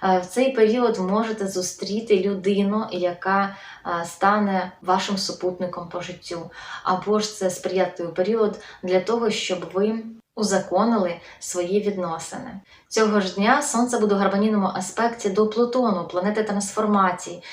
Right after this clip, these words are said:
і це буде стосуватися вашого сектору близького оточення, а, та дітей, романтики. Це можуть бути і зустрічі із людьми, які якісно трансформують ваше життя.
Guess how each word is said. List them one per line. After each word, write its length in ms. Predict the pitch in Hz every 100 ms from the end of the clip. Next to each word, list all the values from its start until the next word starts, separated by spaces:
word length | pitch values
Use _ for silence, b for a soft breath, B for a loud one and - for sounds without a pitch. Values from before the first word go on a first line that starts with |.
| B
і 80 | -
це 140 | 196 214
буде 160 | 202
стосуватися 720 | 196 190 - 190 233 214 202 175
вашого 380 | 185 185 185
сектору 520 | 190 - 196 190 170 165
близького 640 | 196 208 - 185 175 -
оточення, 840 | - - 202 233 262 254 254 254 B B B
а, 120 | 190
та 580 | 185 - 185 196 220 214 - _
дітей, 760 | 190 190 - 196 190 170 - -
романтики. 880 | 185 185 190 190 180 165 - - B B B
Це 200 | - 233
можуть 440 | 220 202 185 185
бути 260 | 208 226 185
і 400 | - 208 190 196
зустрічі 640 | 190 233 214 - 180 -
із 260 | - 185 175
людьми, 440 | 180 190 208 226 214
які 540 | 190 185 - 214 -
якісно 640 | 196 190 202 233 233 202 180
трансформують 880 | - 180 - 180 175 190 220 175 - B B
ваше 360 | 170 185 190 190
життя. 480 | 190 185 - 175